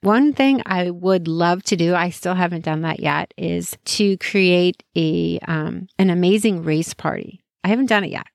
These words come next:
but how fun would that be to do with other couples or families? It would take a lot of planning, I know, because you have to think about,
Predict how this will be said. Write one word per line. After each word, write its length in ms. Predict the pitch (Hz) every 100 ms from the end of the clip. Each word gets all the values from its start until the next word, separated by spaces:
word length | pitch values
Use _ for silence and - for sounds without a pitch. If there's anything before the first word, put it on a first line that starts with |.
| _
but 180 | 170 -
how 200 | - 262
fun 260 | - 302
would 120 | 311 220
that 200 | 143 -
be 240 | - - -
to 100 | 190
do 140 | 214
with 120 | 196
other 240 | - 180 160
couples 720 | - 233 - 240 233 226 -
or 220 | - 170 180
families? 880 | - 247 247 240 226 226 220 214 - _
It 120 | 226 247
would 120 | 269
take 220 | 311 294
a 100 | 202
lot 300 | 196 180 180
of 160 | 180 -
planning, 460 | - 165 165 175
I 80 | 170
know, 260 | 165 165 170
because 300 | 170 170 156
you 40 |
have 80 | 190
to 100 | 156
think 180 | 156 156
about, 300 | 156 151